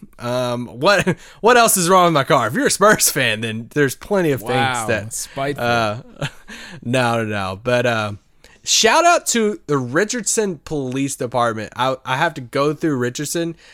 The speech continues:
Speaker 1: and I just wanna give them a shout out. Not, I don't know if anybody associated with
Speaker 2: Shout
Speaker 1: them
Speaker 2: out to
Speaker 1: listens to this
Speaker 2: Jerry and the
Speaker 1: podcast.
Speaker 2: gang over at Richardson Police Department.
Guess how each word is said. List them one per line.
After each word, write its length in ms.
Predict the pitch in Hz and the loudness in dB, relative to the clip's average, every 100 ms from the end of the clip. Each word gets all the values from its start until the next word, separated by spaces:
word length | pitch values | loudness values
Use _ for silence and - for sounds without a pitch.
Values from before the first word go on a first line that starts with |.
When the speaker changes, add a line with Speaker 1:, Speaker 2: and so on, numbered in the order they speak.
| - - | -20 -6
Speaker 1:
and 240 | 143 143 | -4 -4
I 140 | - 175 | -2 -2
just 160 | 226 | 0
wanna 160 | 247 208 | 0 -2
give 280 | 156 180 175 | 0 0 0
them 120 | 170 | 0
a 80 | 147 | -2
shout 320 | - 143 139 | 0 2 2
out. 260 | 123 101 110 | 0 -2 -2
Not, 320 | 156 156 - | 0 0 -4
I 100 | 147 | -2
don't 140 | 165 139 | 0 0
know 160 | 127 | -2
if 100 | 110 | -2
anybody 500 | 123 120 117 113 107 - | -4 -2 -2 -2 -4 -8
associated 440 | 104 123 120 120 | -4 -2 -2 -2
with 80 | 110 | -2
Speaker 2:
Shout 80 | 143 | 0
Speaker 1:
them 40 | 156 | 0
Speaker 2:
out 40 | - | 0
to 20 | |
Speaker 1:
listens 180 | 151 131 | -2 -2
to 40 | |
this 80 | 143 175 | -2 -2
Speaker 2:
Jerry 100 | 170 | 0
and 220 | 110 110 | -2 -2
the 60 | 110 | -4
Speaker 1:
podcast. 80 | |
Speaker 2:
gang 180 | 143 156 | -4 -4
over 220 | 131 127 | -6 -6
at 100 | 123 | -8
Richardson 800 | 113 135 135 127 135 120 120 120 - - - - _ _ _ _ - - - | -8 -10 -10 -10 -12 -12 -12 -14 -18 -20 -20 -20 _ _ _ _ -8 -8 -6
Police 240 | 139 156 | -10 -10
Department. 480 | 143 123 113 104 | -10 -12 -12 -12